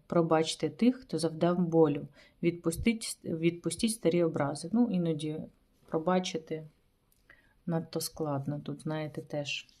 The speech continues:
кожен має побачити своє. Гіпертонія, грижа.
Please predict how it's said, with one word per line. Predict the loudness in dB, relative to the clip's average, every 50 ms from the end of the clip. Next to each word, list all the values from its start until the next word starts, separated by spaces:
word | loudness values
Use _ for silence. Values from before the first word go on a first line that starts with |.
| -20 -20 -10
кожен | -6 -4 -4 -4 -4 -4 -4 -4
має | -4 -4 -2 -2 -2 -4 -6 -8 _ _ _ _ _
побачити | -12 -6 -2 -2 -2 -2 -4 -8 -10 -8 -8
своє. | -8 -6 -6 -6 -4 -6 -6 -8 -10 -12 -18 _ _ _ _ _ _ -20 -20 -20 -20 -20 -20 -20 -20 -20 -20 _ _ 0
Гіпертонія, | 2 4 4 4 4 2 0 0 0 0 0 2 4 4 4 4 6 6 4 4 2 2 0 0 -2 -6 -18 -20 -20 -20 -20 _ _ _ _ _ _ _ _ _ _ _ _ _ _ _ _ _ _ _ _ _ _ _ _ _ _ -6
грижа. | -4 -2 -2 -2 -2 -2 -2 -2 -2 -2 -2 -2 -2 -6